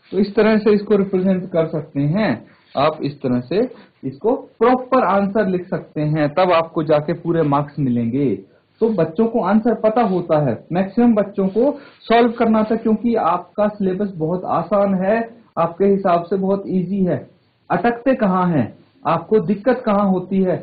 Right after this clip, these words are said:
Number कहाँ जाते हैं exam में? भाई कई बार क्या होता है, आप exam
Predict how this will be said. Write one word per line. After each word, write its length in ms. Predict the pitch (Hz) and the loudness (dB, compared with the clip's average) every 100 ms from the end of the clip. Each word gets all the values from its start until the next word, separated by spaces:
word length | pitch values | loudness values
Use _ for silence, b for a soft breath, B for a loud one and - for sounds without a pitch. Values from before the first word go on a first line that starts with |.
| B B | B B
Number 300 | 185 214 240 233 | 2 4 4 2
कहाँ 280 | 202 196 202 | 0 2 2
जाते 320 | 196 180 185 | 2 2 0
हैं 200 | 185 208 | 2 2
exam 440 | 143 151 147 175 180 | 2 -2 -2 -2 0
में? 300 | 185 165 104 - b b | 0 -2 -4 -8 b b
भाई 140 | 175 196 | 0 2
कई 240 | 208 202 | 2 2
बार 240 | 196 202 196 | 4 2 2
क्या 160 | 196 | 0
होता 300 | 190 180 185 | 0 0 0
है, 160 | 185 220 - | 2 2 2
आप 200 | 165 170 | -2 -6
exam 360 | 165 143 190 | -8 -2 0